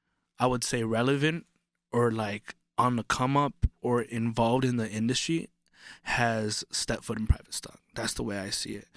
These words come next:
And so being in an environment like that, it's almost like I feel like I'm in the middle of, like, a renaissance. Like, we got dope-ass producers in one room. You got sick-ass artists working and mixing a song in one room while I'm mixing a song in the other room, and we're just planning on dropping all this shit. So it's like,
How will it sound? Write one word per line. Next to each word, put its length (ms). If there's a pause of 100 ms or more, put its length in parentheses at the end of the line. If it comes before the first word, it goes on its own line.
(480)
And 140
so 420
being 240
in 160
an 140
environment 420
like 180
that, 200
it's 160
almost 240
like 140
I 40
feel 220
like 180
I'm 140
in 100
the 60
middle 320
of, 60
like, 180
a 40
renaissance. 680
Like, 100
we 100
got 220 (340)
dope-ass 400
producers 460
in 140
one 240
room. 340 (300)
You 160
got 540
sick-ass 580
artists 400
working 340
and 160
mixing 300
a 60
song 300
in 100
one 200
room 140
while 140
I'm 120
mixing 300
a 60
song 240
in 60
the 120
other 220
room, 200
and 100
we're 100
just 180
planning 340
on 140
dropping 400
all 120
this 140
shit. 220
So 80
it's 140
like, 180